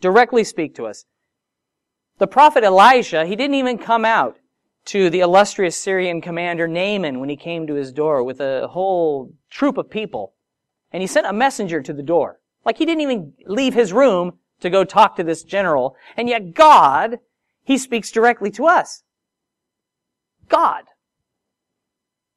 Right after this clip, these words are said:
Jesus has come to earth and he has walked among us and we have held, it says,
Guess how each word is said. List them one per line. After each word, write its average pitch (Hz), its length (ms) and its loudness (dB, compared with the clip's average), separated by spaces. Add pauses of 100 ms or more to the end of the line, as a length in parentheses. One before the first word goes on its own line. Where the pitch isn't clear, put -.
(600)
Jesus 185 640 -2
has 151 300 -6
come 226 360 -8
to 180 140 -8
earth 220 280 -4
and 175 80 -10
he 160 60 -8
has 143 140 -8
walked 185 380 -2
among 196 320 -8
us 156 160 -8
and 151 100 -10
we 151 120 -6
have 131 100 -8
held, 208 400 -6
it 135 240 -20
says, 170 260 -8